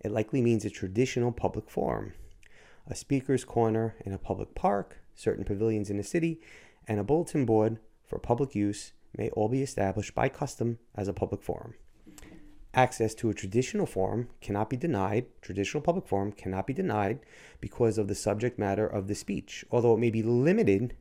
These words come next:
in the reasonable regulations of time, place, and matter. Okay, so what that's telling you is that the subject of what you're saying on a public forum cannot be restricted. Reasonable restrictions of time,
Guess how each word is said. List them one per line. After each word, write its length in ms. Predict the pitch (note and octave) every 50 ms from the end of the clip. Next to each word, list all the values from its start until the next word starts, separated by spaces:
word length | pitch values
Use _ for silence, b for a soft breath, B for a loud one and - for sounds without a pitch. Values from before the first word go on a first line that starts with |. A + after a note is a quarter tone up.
| - - -
in 100 | G#2 G#2
the 80 | G#2
reasonable 400 | G2 G#2+ G#2 G2+ G#2+ A2 A2+ A2+
regulations 580 | G#2 G#2+ G2 G#2 G#2 G2+ G2+ F#2+ - - A2+ -
of 180 | - G#2 - -
time, 540 | - - - - G2 G2+ G2 G2 G2+ A2+ - b b b b b b b b
place, 540 | b - A2+ A2 G#2 G2+ F#2+ - - - - - -
and 180 | A2+ G#2 G2+
matter. 400 | G2+ G#2 G#2+ A2 - - - - - - - - _ _ - _ _ _ _ - - - _ - - - -
Okay, 360 | - - A#2 A2+ B2 C3 - B B B B B B
so 300 | B - - A2 A2 A2 G#2+
what 220 | G#2 A2 A2 -
that's 360 | A#2 A2 A2 A2+ - - - -
telling 340 | - - C#3 C#3+ D#3+ F3+ E3
you 240 | A#2 F#2+ F#2+ F#2+ G2
is 100 | G2 F2+
that 240 | G2+ F#2+ F#2+ - -
the 120 | G#2+ F#2+
subject 600 | - - - - - C#3 C#3+ C#3+ F#3 F3 - -
of 140 | B2+ A2 A2
what 180 | A2+ A#2 -
you're 120 | A#2 A2+ G#2+
saying 340 | - - C#3+ D3+ C3 A#2 G#2+
on 120 | G2+ G2
a 40 | F#2+
public 320 | - - F#2+ G#2+ B2 -
forum 340 | - G2+ G2 F#2+ F#2+ G2 G2 B B B B B B B B
cannot 320 | - - G#2+ G#2 G#2+ G#2+
be 120 | G#2 A2+ G2+
restricted. 500 | F#2+ F#2 - - - - - - - - - - - - - - - - - - - _ - _ _ -
Reasonable 380 | - F#2 G2 G2 G#2 G2 G2+ G2
restrictions 480 | F#2+ - - A2 - - - A2+ F#2+
of 100 | F#2 -
time, 500 | - - - G2+ G2 F#2+ G2 G#2 B2+ C3+